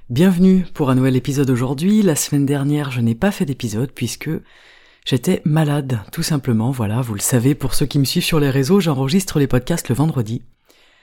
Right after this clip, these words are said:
C'est vraiment la journée dédiée au podcast et puis vendredi dernier, eh bien, j'ai commencé la journée en étant très malade et, euh, eh bien, je n'ai pas pu rédiger ni enregistrer le podcast. Donc, euh, bah, désolé pour ceux qui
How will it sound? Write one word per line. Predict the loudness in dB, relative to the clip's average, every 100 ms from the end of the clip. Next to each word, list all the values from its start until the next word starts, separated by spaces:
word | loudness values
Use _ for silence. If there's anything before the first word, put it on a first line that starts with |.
| _
C'est | -8 -2
vraiment | 0 0
la | 0
journée | 0 0 0
dédiée | 0 -2
au | -2
podcast | -2 -4 -6 -6
et | -10
puis | -6
vendredi | -4 -4 -4
dernier, | -4 -4 -2 -2
eh |
bien, | -2 -6 -8 -14 _ _ -20 _ _ _ _
j'ai | -6 0
commencé | 2 2
la | 0
journée | 0 2 2
en | 0
étant | 0 -2 -4
très | -4 2
malade | 4 4 0 -2 -4
et, | -2 -4 -2
euh, | -4 -4 -4
eh |
bien, | -2
je | 0
n'ai | 0
pas | 0 -2
pu | 2 0
rédiger | 2 0 -2 2 2
ni | 2 -2
enregistrer | -4 -4 -4 -4
le | -4
podcast. | -6 -6 -8 -6 -6 -8 _ _ -20 _ _
Donc, | -4 -2 -2
euh, | -2 -2
bah, | -2 0
désolé | 2 2 2 2
pour | -2
ceux | -4 -6
qui | -4 -6 -4 -4 -8